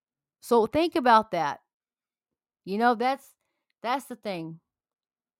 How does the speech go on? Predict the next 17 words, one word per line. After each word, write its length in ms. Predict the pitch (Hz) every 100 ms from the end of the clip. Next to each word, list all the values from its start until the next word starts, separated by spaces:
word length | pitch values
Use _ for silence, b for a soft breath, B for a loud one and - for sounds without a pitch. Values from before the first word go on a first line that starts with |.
| -
But 140 | 220
I 100 | 240
just, 220 | 233 202 -
I 120 | 196
pray 300 | - 247 254
there'll 180 | 233 220
be 160 | 214
a 60 | 180
peaceful 580 | _ - 254 - 240 214
resolution 840 | 214 214 196 196 220 - 220 208
to 100 | 185
all 180 | 190 208
this 160 | 202
going 260 | - 196 196
on 240 | 202 202
over 180 | 202 190
there, 320 | 190 196 185